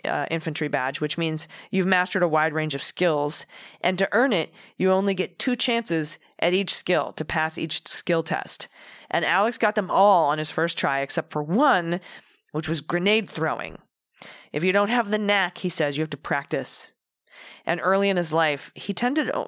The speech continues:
to only do what he was good at and ignored things that were harder for him. I can relate to that. So he spent hours practicing lobbing grenades into bunkers and eventually earned that badge. Now, during that time period, he talks about another lesson he learned from what he calls perhaps the most embarrassing incident during his deployment.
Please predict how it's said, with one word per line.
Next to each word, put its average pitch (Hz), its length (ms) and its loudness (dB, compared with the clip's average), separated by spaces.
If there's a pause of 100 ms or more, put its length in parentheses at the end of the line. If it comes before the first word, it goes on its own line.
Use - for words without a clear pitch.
to 175 120 0
only 180 260 0
do 175 240 0
what 147 140 0
he 170 120 0
was 151 140 -2
good 165 200 0
at 135 200 -2
and 151 100 -2
ignored 151 340 -2
things 160 180 -4
that 143 100 -2
were 127 100 -4
harder 139 240 -2
for 135 160 -6
him. 135 240 -8
I 156 80 -4
can 165 160 -6
relate 135 280 -2
to 131 100 -4
that. - 240 -6 (240)
So 190 120 0
he 202 120 0
spent 214 360 0
hours 165 680 2 (160)
practicing 160 580 -2
lobbing 147 340 0
grenades 156 420 0
into 139 160 -2
bunkers - 640 -4 (480)
and 151 120 -2
eventually 151 440 0
earned 123 200 -4
that 113 160 -4
badge. 123 420 -4 (720)
Now, 156 120 0
during 190 280 2
that 190 160 2
time 208 260 0
period, 151 280 0
he 139 80 -2
talks 147 260 -2
about 156 140 0
another 175 260 2
lesson 113 300 -2
he 143 120 -4
learned 139 220 -2
from - 140 -4
what 131 140 -2
he 147 80 -4
calls 143 240 -2
perhaps 147 340 -4
the - 60 -6
most 147 240 -2
embarrassing 165 640 0
incident 165 560 -2
during 135 220 -2
his 143 120 -4
deployment. 135 560 -4